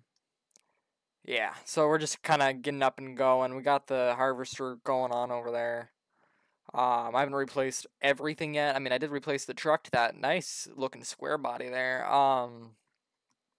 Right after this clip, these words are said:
but we do still have the tractor here that I'll replace at some point.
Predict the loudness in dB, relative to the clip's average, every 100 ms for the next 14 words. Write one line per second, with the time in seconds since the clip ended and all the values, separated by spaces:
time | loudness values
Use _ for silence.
0 | _ _ _ _ _ -20 _ _ _ _
1 | _ _ _ -2 0 -2 -4 2 4 6
2 | 6 4 -4 -10 -10 -8 -12 -16 -14 4
3 | 4 4 2 -8 -6 -2 0 2 2 2
4 | 2 -2 -8 -8 -8 -8 -2 -2 -2 -4
5 | -4 -6 -6 -6 -8 -14 -10 -8 -8 -10
6 | -14